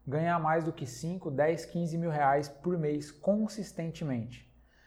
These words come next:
Eu sei que muitas vezes você acha que tem muita gente ganhando bem e vendendo bem,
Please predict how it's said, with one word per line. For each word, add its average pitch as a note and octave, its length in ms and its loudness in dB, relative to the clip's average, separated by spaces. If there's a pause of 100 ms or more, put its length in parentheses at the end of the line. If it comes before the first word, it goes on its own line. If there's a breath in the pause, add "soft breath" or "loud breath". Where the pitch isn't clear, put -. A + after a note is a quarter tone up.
(240 soft breath)
Eu D3+ 140 8
sei F3+ 260 6
que F3+ 180 0
muitas E3+ 380 6
vezes E3 180 6
você D#3+ 240 2
acha F#3+ 280 8
que - 80 -8
tem F3+ 180 0
muita A3+ 460 4
gente F#3+ 440 0 (240)
ganhando E3 560 4
bem D#3+ 440 2
e C#3 80 -2
vendendo C#3+ 360 0
bem, D3 300 -2